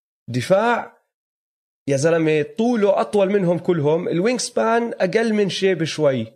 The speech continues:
فبيقدر يصير مدافع. وبصراحة القيادية، الروح القيادية، كل حدا بحبه على فريقه. يعني، قائد بطريقة تانية، بلكن ما عنده النار اللي بتحكي عنها مع جا،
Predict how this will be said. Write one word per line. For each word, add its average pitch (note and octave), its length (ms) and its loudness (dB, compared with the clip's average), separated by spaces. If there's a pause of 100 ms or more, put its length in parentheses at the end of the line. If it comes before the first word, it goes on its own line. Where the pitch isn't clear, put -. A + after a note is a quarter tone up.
(220)
فبيقدر G3+ 420 0
يصير F3 300 -2
مدافع. B2+ 640 0 (480)
وبصراحة F#3 680 0
القيادية، D#3+ 580 0
الروح E3 200 0
القيادية، D3+ 840 -2 (680)
كل A#3 160 0
حدا G#3+ 220 -2
بحبه E3 360 0
على A#2+ 100 0
فريقه. A#2+ 580 -4 (540)
يعني، A#2+ 220 -2
قائد A3 380 0
بطريقة E3+ 420 -2
تانية، D#3 300 0
بلكن F3 300 0
ما F#3+ 120 2
عنده G3 260 0
النار F3 380 2
اللي C3+ 160 -2
بتحكي D3+ 360 -4
عنها C#3+ 240 -2
مع B2+ 180 -2
جا، C3 380 -2